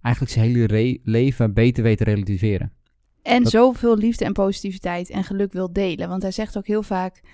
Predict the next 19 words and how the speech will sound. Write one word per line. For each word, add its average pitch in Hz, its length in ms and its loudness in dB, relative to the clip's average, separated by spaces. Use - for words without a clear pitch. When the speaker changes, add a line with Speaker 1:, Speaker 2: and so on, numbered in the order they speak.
Speaker 2:
geluk 233 360 2
is 226 200 -4
het 220 100 -10
enige 233 360 -2
waar, 202 200 -2
als 208 200 -4
je - 60 -12
dat 190 140 -4
deelt, 208 180 0
dat 196 140 -4
het 190 160 -8
verdubbelt. - 560 -10
Dat 190 140 -6
vond 190 140 -6
ik - 60 -12
ook 175 120 -8
wel 180 100 -8
mooi, 180 260 -12
hè? 185 60 -14